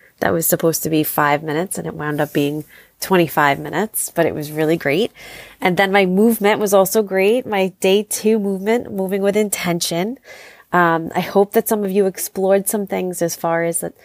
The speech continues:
maybe stepping out of what your usual movement is, really checking in with what your body needed that day or what you know sort of you've been needing.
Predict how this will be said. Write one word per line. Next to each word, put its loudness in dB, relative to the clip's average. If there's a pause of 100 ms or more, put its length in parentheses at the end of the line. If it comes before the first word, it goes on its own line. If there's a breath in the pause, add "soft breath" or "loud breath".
(260 soft breath)
maybe 2
stepping 0
out 2
of 0
what -2
your 0 (140)
usual 0
movement -2
is, 2
really 2
checking -6
in -4
with -10
what -2
your 0
body -2
needed -4
that -8
day 2
or 0
what -6
you -2
know 4
sort -2
of -4
you've 0
been -2
needing. -2